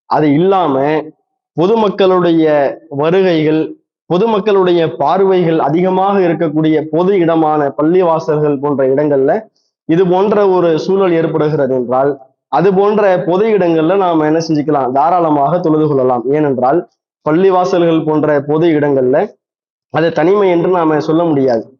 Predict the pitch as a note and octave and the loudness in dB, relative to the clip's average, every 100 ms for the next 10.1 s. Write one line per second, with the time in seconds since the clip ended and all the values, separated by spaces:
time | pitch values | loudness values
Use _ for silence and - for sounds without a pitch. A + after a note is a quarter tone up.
0 | _ - D3 D#3 D3+ F3+ F3+ E3 D#3+ D3+ | _ -4 0 0 0 0 0 2 2 2
1 | D3 C#3 D#3 E3+ E3+ D#3 D3+ D3 C#3+ C#3 | 0 0 -2 -2 -2 -2 0 0 0 0
2 | C#3+ D#3+ D#3+ D3+ D#3 D3 C#3+ C#3 C#3+ B2+ | 0 0 0 0 0 -2 -2 -2 -2 -2
3 | C#3+ C#3+ _ _ - D3+ D#3 G3+ F#3 E3 | -6 -8 _ _ -8 -6 0 0 2 2
4 | D#3+ D#3+ D3 F#3 F3+ E3+ D#3+ D3+ D3 D#3+ | 0 0 0 2 0 2 0 0 0 0
5 | D#3+ D3+ C#3+ D3+ C#3 A#2+ C#3+ C#3 _ _ | 0 -2 -2 -2 -2 -2 -4 -6 _ _
6 | - D#3+ A3 G3 F#3+ F3 E3+ D3 D3 F3 | -4 0 2 2 2 2 2 2 2 2
7 | E3+ E3 E3 E3 E3+ F3+ E3 D3 F3+ G3 | 0 0 0 0 0 0 0 0 0 0
8 | F#3 E3 D3+ D#3 D3+ D3 D3 C#3 - F3 | 0 0 0 0 0 0 -2 -2 -2 0
9 | D#3 D#3 C#3+ C#3+ C3+ C#3 C#3 C3+ C3 D3 | 0 -2 -2 -2 0 0 -2 -2 0 0